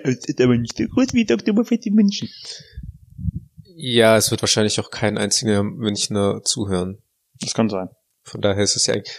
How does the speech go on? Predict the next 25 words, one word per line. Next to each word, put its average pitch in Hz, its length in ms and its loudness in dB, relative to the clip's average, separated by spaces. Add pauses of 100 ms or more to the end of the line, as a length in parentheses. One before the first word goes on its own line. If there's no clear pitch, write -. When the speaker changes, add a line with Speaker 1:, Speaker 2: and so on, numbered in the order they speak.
Speaker 2:
von - 40 -6
daher 117 160 2
können 131 160 0
wir 120 80 4
hier 135 100 4
eigentlich 120 220 -2
auch - 100 -10
kompletten 117 420 -2
Bullshit - 400 2
erzählen. 101 480 -2
Aber 113 200 4
es - 120 4
ist - 80 2
tatsächlich - 460 2
halt 110 140 0
nur 113 120 2
eine 107 240 2
Wiese, 127 300 0
aber 120 200 2
die 113 200 -6
ist 113 160 0
halt - 240 0
riesig 110 340 -2
gewaltig, 98 540 0
ne? 104 240 -2